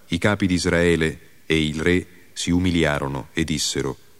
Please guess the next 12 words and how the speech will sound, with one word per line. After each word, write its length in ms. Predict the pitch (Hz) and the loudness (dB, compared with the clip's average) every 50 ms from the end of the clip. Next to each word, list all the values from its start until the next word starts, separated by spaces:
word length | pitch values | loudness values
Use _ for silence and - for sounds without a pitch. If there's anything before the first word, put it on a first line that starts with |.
| - - - - - - - - - - | -20 -20 -20 -20 -20 -20 -20 -20 -20 -14
"Giusto 840 | - 104 110 113 104 95 - - - - 87 80 71 - - - - | -2 2 4 4 4 2 0 -6 -4 -2 -2 -2 -2 -4 -12 -20 -10
è 120 | - - 87 | -2 0 2
il 340 | 90 87 87 87 85 82 80 | 4 4 4 2 2 0 -2
Signore." 640 | - - 90 85 82 82 78 73 69 - - - - - - - - - - - - - - - - - - - - - - - - - - - - - | -4 -4 -2 -2 -2 -2 -2 -2 -4 -6 -8 -10 -14 -18 -20 -20 -20 -20 -20 -20 -20 -20 -20 -20 -20 -20 -20 -20 -20 -20 -20 -20 -20 -20 -20 -20 -20 -6
Quando 320 | - - 87 87 85 82 82 | -2 0 0 0 2 0 0
il 80 | 80 | 0
Signore 500 | - - - 82 85 87 90 87 82 80 | 0 -2 -4 -2 0 2 2 2 2 0
vide 280 | 71 78 78 76 71 71 | 0 -2 -2 -2 -2 -2
che 120 | - - | -2 -4
si 200 | 71 - - 82 | -6 -4 -2 -2
erano 240 | 80 78 80 76 73 | -2 -2 -2 -2 -4
umiliati, 720 | 73 71 71 73 71 80 82 85 90 90 87 - 98 90 | -4 -4 -4 -4 -2 0 0 2 2 0 -2 -2 -4 -4